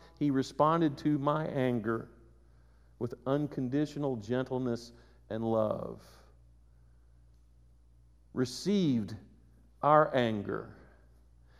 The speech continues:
and withheld his own, and took all of that to the cross. How important to God is our managing anger? Let's look at one more verse, Proverbs sixteen thirty-two.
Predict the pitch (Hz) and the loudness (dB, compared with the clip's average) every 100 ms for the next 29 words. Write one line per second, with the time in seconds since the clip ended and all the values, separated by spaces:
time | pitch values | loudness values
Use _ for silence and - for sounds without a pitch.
0 | - - 131 127 120 - 185 180 165 123 | -8 -2 2 2 2 8 10 12 10 4
1 | 151 131 143 139 117 90 85 123 - - | 0 2 2 4 2 -2 -8 -14 -20 -20
2 | - - - - - - 131 131 165 - | -20 -20 -20 -20 -20 -4 -2 2 2 2
3 | 220 240 180 156 156 175 147 - 151 135 | 4 4 4 2 4 2 2 0 0 0
4 | - - - - - - - - - - | -2 -6 -14 -20 -20 -20 -20 -20 -20 -20
5 | - - - - - - - - 208 226 | -20 -20 -20 -20 -20 -20 -20 4 6 6
6 | 190 - 202 202 190 180 160 175 180 175 | 6 8 8 8 2 2 6 8 8 6
7 | 151 151 143 - - - 151 147 151 160 | 4 2 2 -4 -4 4 4 6 4 2
8 | 151 139 139 - 147 151 156 156 - - | 2 0 0 2 2 2 2 0 -14 -20
9 | - - 185 - - 143 147 143 127 117 | -4 0 0 -2 0 4 6 8 8 8
10 | 117 117 - 151 143 131 120 - 135 - | 4 4 8 10 10 8 2 -2 -4 -2
11 | 135 120 120 120 110 127 127 135 | -2 2 2 2 0 -4 -4 -6